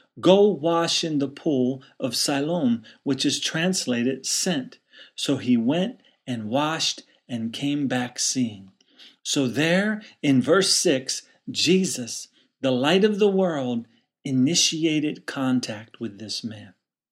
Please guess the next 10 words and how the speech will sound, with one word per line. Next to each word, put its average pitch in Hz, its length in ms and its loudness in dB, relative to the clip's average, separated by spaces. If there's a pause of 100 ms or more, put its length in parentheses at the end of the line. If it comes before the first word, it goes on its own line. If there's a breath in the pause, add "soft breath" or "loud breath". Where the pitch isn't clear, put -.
(600)
He 139 160 -2
reached 151 480 -2
out 170 400 -4 (340 soft breath)
and 127 180 -4
he 123 140 0
touched - 520 -6
him. 107 240 -12 (480 loud breath)
In 151 160 4
verse 185 260 6
seven, 202 460 4